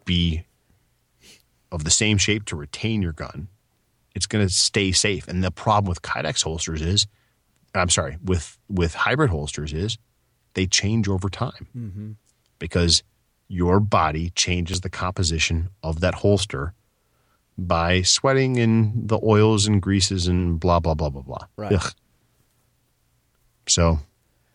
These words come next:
Speaker 1: that's my problem with, with hybrid holsters is they sacrifice comfort for safety, retention, accessibility. Not my favorite choice.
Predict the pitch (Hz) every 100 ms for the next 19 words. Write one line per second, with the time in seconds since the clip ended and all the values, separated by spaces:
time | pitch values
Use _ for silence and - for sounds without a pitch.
0 | _ - 90 92 92 - 90 87 95 90
1 | 78 78 78 - _ - 85 76 - _
2 | - - 82 85 92 135 - 76 69 69
3 | 73 - _ _ _ _ _ - 82 80
4 | - 92 95 - 95 78 76 - - 151
5 | - 64 - - - 80 71 69 - 113
6 | 110 - 120 120 - _ _ _ - 76
7 | 107 107 104 98 98 - - - 80 -
8 | - 95 107 107 107 - _ _ _ _
9 | _ _ _ _ - 90 80 80 80 73
10 | 65 - - -